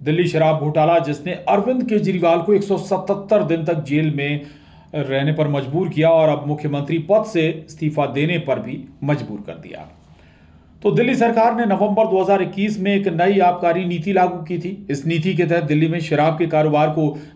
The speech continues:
निजी हाथों में सौंपा गया, लेकिन ये नीति शुरू से ही विवादों में रही। बढ़ते विवाद को देखते हुए दिल्ली सरकार ने जुलाई दो हज़ार बाईस में इस नीति को रद्द कर दिया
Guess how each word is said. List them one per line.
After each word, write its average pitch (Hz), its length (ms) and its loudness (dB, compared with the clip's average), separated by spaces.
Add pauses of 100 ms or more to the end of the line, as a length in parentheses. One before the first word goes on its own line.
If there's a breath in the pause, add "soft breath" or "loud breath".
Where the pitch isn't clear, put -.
निजी 151 240 2
हाथों 156 280 2
में 165 120 -2
सौंपा 156 280 2
गया, 151 240 -2 (240 loud breath)
लेकिन 233 180 0
ये 247 120 2
नीति 196 760 -2
शुरू 269 400 -4
से 196 140 0
ही 147 260 -2 (340)
विवादों 147 380 2
में 78 140 -10
रही। - 240 -18 (340)
बढ़ते 156 240 0
विवाद 127 340 0
को 131 100 -8
देखते 135 280 -2
हुए 175 180 2
दिल्ली 147 460 -4
सरकार 143 460 -2
ने 208 100 0
जुलाई 151 300 2
दो 151 120 0
हज़ार 143 220 0
बाईस 135 320 -2
में 175 100 -2
इस 175 180 -6
नीति 147 280 -2
को 202 440 0
रद्द 151 180 2
कर 120 180 -6
दिया 98 340 -10